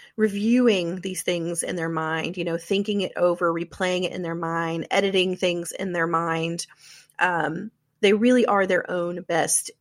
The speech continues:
teacher. You know, these are the self-taught kind of people,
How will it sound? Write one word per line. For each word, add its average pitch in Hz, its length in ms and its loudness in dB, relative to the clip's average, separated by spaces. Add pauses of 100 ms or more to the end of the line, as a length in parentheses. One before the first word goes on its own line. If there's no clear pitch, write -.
teacher. - 580 -6
You 170 100 -4
know, 160 140 -4
these 175 240 -4
are 175 180 4
the 165 100 0
self-taught - 800 0 (400)
kind 160 260 -2
of 156 100 -6
people, 247 500 0